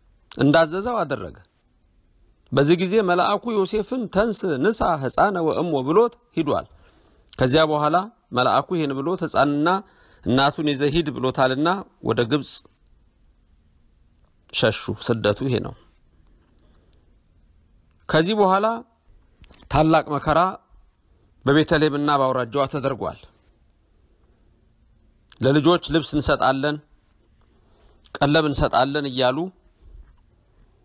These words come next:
የሄሮድስ ወታደሮች አዋጅ ነግረው ልጆች ያላቸው ልጆቻቸውን፣ ሁለት ካላቸውም ልጆች የሌላቸው እየተዋሱ ሁሉም ወጡ። አስራ አራት ሺህ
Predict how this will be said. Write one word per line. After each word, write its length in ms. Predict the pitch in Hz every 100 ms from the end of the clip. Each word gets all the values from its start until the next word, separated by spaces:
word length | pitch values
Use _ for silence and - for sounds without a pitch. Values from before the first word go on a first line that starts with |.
| _ _ _ _ _ -
የሄሮድስ 380 | 131 151 160 -
ወታደሮች 600 | 139 151 135 139 165 147
አዋጅ 300 | 127 131 135
ነግረው 320 | 135 127 156 190 _ _ _ _ _ _ _ -
ልጆች 300 | 135 165 -
ያላቸው 440 | 151 143 139 185
ልጆቻቸውን፣ 720 | 151 143 139 143 135 175 165 165 -
ሁለት 340 | 156 147 -
ካላቸውም 600 | - 135 127 131 - 160
ልጆች 260 | 139 135 135
የሌላቸው 560 | 143 139 139 135 - 165
እየተዋሱ 480 | 139 135 139 123 123 165
ሁሉም 300 | 139 139 156
ወጡ። 200 | 143 127 - _ _ _ _ _ _ _ _ _ _ _ _ _ _ _ _ _ _ _ _ _ _ _ _ _ _ _ -
አስራ 240 | 117 123 143 -
አራት 400 | 147 160 190 - - - _ -
ሺህ 320 | - 180